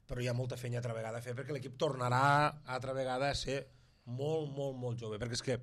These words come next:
si traus els quatre o cinc veteranos que, que han, l'equip és, des, és, és, és insultantment jove,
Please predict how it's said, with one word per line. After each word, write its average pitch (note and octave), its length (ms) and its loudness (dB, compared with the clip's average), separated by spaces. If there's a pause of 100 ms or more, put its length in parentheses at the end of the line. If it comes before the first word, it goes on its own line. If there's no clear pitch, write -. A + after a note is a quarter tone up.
(320)
si C#3+ 160 0
traus D#3 200 8
els F#3+ 120 6
quatre F3+ 200 6
o C#3 40 0
cinc D#3+ 140 0
veteranos C#3+ 420 4
que, B2+ 140 -6
que B2 260 -4
han, B2 240 0 (480)
l'equip B2 320 -2
és, B2 140 2
des, B2 100 0 (160)
és, A#2 160 -6
és, A#2 220 -6
és A#2 160 -4
insultantment A#2+ 640 -4
jove, F#2 240 -12